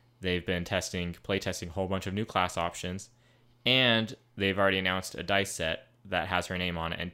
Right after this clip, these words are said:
and that's, and they'll often announce it, they'll often have a dice set comboed with a book. That's a common move they do. So do you think it's that,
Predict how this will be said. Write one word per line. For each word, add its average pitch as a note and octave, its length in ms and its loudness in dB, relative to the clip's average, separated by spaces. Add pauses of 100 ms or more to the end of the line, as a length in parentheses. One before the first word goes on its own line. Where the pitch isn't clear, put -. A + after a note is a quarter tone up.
(160)
and E2+ 320 -2
that's, F#2 300 -2
and F#2 140 -6
they'll F#2 80 0
often F#2 360 0
announce E2+ 420 -2
it, - 160 -10 (140)
they'll F#2+ 160 -4
often F2+ 240 0
have F2 80 -2
a F2 40 -4
dice E2+ 240 -2
set - 320 -6
comboed F2+ 420 -2
with E2+ 180 -4
a E2 40 -6
book. D#2+ 360 -8 (320)
That's - 340 -12
a F2 140 -4
common F2+ 400 -2
move F2 200 -4
they E2 100 -2
do. E2 200 -6 (800)
So - 140 -4
do F2+ 40 -2
you F2 60 -2
think F2+ 160 -4
it's E2+ 120 -8
that, F#2+ 560 0